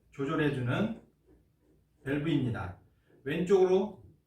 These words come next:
마이너스 쪽으로 돌리시면은 압력이 줄어들고요. 플러스 쪽으로 돌리시면은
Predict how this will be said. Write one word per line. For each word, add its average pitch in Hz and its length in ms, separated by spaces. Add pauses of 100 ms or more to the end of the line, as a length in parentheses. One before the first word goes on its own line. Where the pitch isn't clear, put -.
(400)
마이너스 175 460
쪽으로 170 260
돌리시면은 165 880 (520)
압력이 151 440
줄어들고요. 139 840 (680)
플러스 196 340
쪽으로 160 320
돌리시면은 143 880